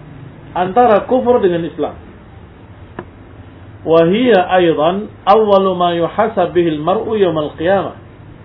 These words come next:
Dan juga salat merupakan awal pertama yang akan dihisab nanti yaumul qiyamah. Fa in tammat salatuhu, kalau sempurna salatnya, faqad aflaha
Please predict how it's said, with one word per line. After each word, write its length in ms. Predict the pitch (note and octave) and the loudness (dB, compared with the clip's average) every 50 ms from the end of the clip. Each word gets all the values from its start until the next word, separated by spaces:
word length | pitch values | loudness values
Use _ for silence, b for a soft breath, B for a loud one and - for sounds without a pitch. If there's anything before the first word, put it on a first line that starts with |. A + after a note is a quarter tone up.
| - | -8
Dan 120 | D#3 D#3 E3+ | -6 -6 -4
juga 200 | G#3+ A3 A3+ G3+ A3 | -2 -2 -2 -2 0
salat 240 | A3 G#3+ G#3 G3 | 0 0 0 0
merupakan 460 | F#3+ F3+ F3+ F3+ G3+ F#3 F3+ F3 F3 E3+ | -2 -4 -4 -2 -2 -2 0 -2 -4 -4
awal 400 | - A3 A3+ A3 G#3+ G3 F3+ - | -4 -2 0 2 2 0 0 -2
pertama 720 | F#3 E3+ - G3+ G3 G3 F#3 F3+ F3 F3 E3+ E3+ F3 F3 - - - - - | -6 -4 -2 -2 -2 -2 -2 -2 -4 -4 -4 -8 -10 -14 -18 -20 -20 -14 -6
yang 220 | - E3 E3 D#3+ F3+ | -4 -4 -4 -4 -6
akan 200 | F3+ - F3 E3 D#3+ | -8 -8 -6 -6 -4
dihisab 400 | D#3 D#3+ D#3+ D#3 E3 D#3 D3+ D#3 | -4 -6 -4 -2 -2 -2 -2 -4
nanti 480 | E3+ F3+ F3+ - E3 D#3+ D#3 D#3 D#3 - - - - - | -6 -8 -6 -6 -4 -4 -4 -4 -6 -10 -16 -20 -14 -8
yaumul 360 | C#3 E3+ F#3 F3+ E3 D3 C3 - | -6 -4 -4 -4 -6 -8 -8 -8
qiyamah. 420 | - D3 C#3 B2+ A#2+ A2+ A2 F#2+ F#2+ - - - - - - - - - - - - - - - - - - - - - - - - - - | -6 -6 -4 -4 -6 -8 -10 -14 -16 -18 -20 -20 -20 -20 -20 -20 -20 -20 -20 -20 -20 -20 -20 -20 -20 -20 -20 -20 -20 -20 -20 -20 -18 -6 -2
Fa 200 | D3 E3+ F#3 F#3+ | 0 0 0 0
in 240 | F#3+ F#3+ F#3+ F#3 - | -2 -4 -6 -4 0
tammat 560 | G3+ G3+ G#3+ G#3 G3+ G3+ F#3+ F3+ - - - | 2 2 2 2 0 -2 -2 -2 -4 -6 -2
salatuhu, 920 | F#3 F3+ F3 F3 E3+ E3 D#3+ D3+ D#3+ F#3+ F#3 E3+ E3 E3+ F3+ F#3+ G3 G#3 - - | 2 2 4 4 4 4 2 2 0 -2 -2 -2 -2 -2 -2 -4 -4 -6 -4 -2
kalau 240 | F3 E3+ E3+ E3+ | 0 0 0 -2
sempurna 480 | - E3+ E3+ D#3+ F#3 G3+ F#3+ F#3 E3+ - | -2 -4 -6 -4 -4 -4 -4 -4 -6 -4
salatnya, 560 | - D#3 D#3+ F3+ F#3 F#3 G3 G3+ G#3+ A3 G#3 - - - - - - - - - - - - - - - - - - - - - - - - - - | -2 -2 0 0 0 -2 -4 -6 -6 -6 -8 -12 -20 -20 -20 -20 -20 -20 -20 -20 -20 -20 -20 -20 -20 -20 -20 -20 -20 -20 -20 -20 -20 -20 -12 -6 -4
faqad 320 | D3+ D3+ - E3 - - | -2 -2 0 -2 -4 -2
aflaha 580 | - G3 G3+ G3+ - E3 D#3 D3 - - D3+ | -2 -2 -2 -2 -2 -4 -4 -4 -2 -2 -4